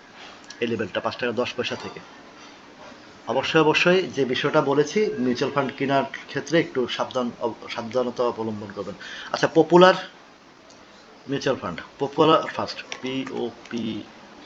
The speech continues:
পপুলার ফার্স্ট মিউচুয়াল ফান্ড। এটাও ডাউন ট্রেন্ড, একই জায়গায়,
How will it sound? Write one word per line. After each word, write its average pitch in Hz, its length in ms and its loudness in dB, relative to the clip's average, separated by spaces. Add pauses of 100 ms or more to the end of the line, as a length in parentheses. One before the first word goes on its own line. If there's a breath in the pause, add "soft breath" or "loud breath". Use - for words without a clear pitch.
(1080)
পপুলার 135 400 6 (540)
ফার্স্ট - 300 -2
মিউচুয়াল 110 320 -4
ফান্ড। 87 180 -8 (1900 loud breath)
এটাও 165 180 8
ডাউন 156 300 10
ট্রেন্ড, 170 200 2 (140)
একই 156 160 2
জায়গায়, 160 300 4